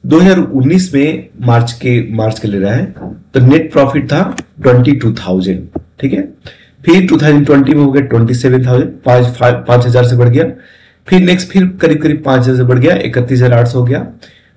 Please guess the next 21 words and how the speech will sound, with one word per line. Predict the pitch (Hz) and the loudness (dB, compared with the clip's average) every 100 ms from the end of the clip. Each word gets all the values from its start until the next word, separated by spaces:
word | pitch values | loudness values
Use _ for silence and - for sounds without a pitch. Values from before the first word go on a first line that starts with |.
| _ | _
फिर | - 208 185 | -2 0 0
करीब | - 185 - - - | 0 0 0 -8 -16
सात | - - 165 185 139 | -16 -4 0 0 0
हजार | 131 | 0
से | 123 135 | 0 -2
करीब, | 127 120 - - | -2 -2 -4 -4
अ, | 123 120 113 - | 0 2 2 -2
साढ़े | - 143 135 | -4 0 0
छह | 147 | 2
हजार | 135 131 | 0 0
से | 120 | -2
करीब | 127 120 | -2 0
बढ़ | 110 | 0
गया | 113 160 | 0 0
तो | - | -2
अड़तीस | - - 120 | -4 -4 -4
हो | 120 | 0
गया। | 131 262 - - - - _ _ | -2 -2 -8 -18 -20 -20 _ _
फिर | 190 202 | 0 2
उसके | - 160 - 160 | 2 0 2 2
बाद | 185 285 - | 2 -2 -6